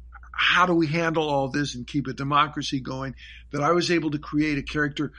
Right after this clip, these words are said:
who maybe in a small fictional way, it's not that he shines a light, it's almost that he, like,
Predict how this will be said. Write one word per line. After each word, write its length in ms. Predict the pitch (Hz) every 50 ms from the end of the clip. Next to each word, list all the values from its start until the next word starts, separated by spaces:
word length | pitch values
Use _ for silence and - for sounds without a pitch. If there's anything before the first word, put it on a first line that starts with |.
| - - - - - - -
who 180 | - 156 147
maybe 800 | 151 147 147 147 156 170 180 190 196 165 180 175 175 180 165 - - - - - - - -
in 140 | 151 139 131
a 80 | 123
small 720 | - - - - - - 160 165 165 165 170 165 170 165 160
fictional 640 | - - - 170 147 - - 170 156 147 143 139 135
way, 480 | 139 139 139 139 139 139 139 127 - _ - - - - - - - - - -
it's 420 | 226 214 247 247 165 - - -
not 220 | 175 185 196 190 -
that 100 | 185 165
he 80 | 160
shines 680 | 143 - - - - - - - 170 160 165 165 147 -
a 60 | 151
light, 280 | 143 143 135 147 147 143
it's 160 | 131 - -
almost 360 | 143 143 143 147 143 139 -
that 140 | - 143 123
he, 100 | 127 127
like, 220 | 120 123 120 -